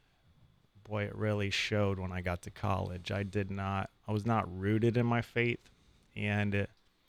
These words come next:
yeah, it was only, you know, a couple months into my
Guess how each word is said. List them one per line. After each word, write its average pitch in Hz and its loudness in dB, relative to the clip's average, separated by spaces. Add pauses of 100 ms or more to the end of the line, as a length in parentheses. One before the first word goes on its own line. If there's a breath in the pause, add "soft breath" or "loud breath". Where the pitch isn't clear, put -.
(720)
yeah, 117 6
it 131 6
was 127 2 (1040)
only, 131 4
you 117 2
know, 110 2
a 98 -2
couple 113 0
months 107 2
into 117 0
my 101 2